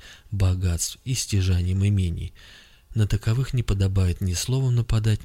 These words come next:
ни поносить их, ни укорять, но следует предоставлять всё Богу.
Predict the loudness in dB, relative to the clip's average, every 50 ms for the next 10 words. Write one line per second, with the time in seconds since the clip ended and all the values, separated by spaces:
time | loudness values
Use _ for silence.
0 | -6 -4 -2 0 0 0 0 0 0 2 0 -2 -2 -4 -6 -6 -6 -4 -6 -8
1 | -6 -4 0 2 2 2 2 0 0 0 2 2 2 2 0 -2 -6 -10 -20 -20
2 | -20 -20 -20 -20 -20 -14 -6 -2 0 2 2 2 2 2 2 2 2 2 0 0
3 | -4 -4 -2 0 0 0 0 0 -2 -2 -2 -2 0 0 0 0 0 -2 -4 -4
4 | -2 -2 -2 -2 -2 -2 -2 -2 -6 -8 -10